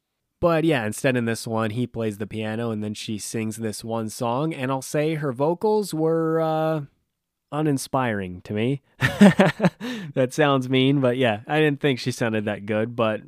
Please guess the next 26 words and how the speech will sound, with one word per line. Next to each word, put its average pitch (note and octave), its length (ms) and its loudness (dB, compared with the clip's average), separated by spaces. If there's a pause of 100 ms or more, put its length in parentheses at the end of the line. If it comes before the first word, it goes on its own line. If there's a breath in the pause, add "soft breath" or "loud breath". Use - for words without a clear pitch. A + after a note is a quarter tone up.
(200)
you E3 120 -2
know, C#3 160 0
she D#3 200 0
had D3+ 140 -2
fun A2 300 -2
singing, A2 460 -2
and A2 100 -2
I A#2 80 0
guess A#2+ 220 -2
that A2+ 80 -4
was G#2 160 -4
the G#2+ 80 -6
whole G#2 180 -4
point G#2 240 -8
of G#2+ 100 -6
the G#2 80 -8
scene, G2+ 480 -12
is G#2 200 -10
that G#2 320 -8
they A2+ 240 -2
were G#2+ 160 -2
just A2+ 280 -4
enjoying A#2+ 640 -2 (140)
having B2+ 240 -2
a A#2 80 -2
little A2+ 320 -2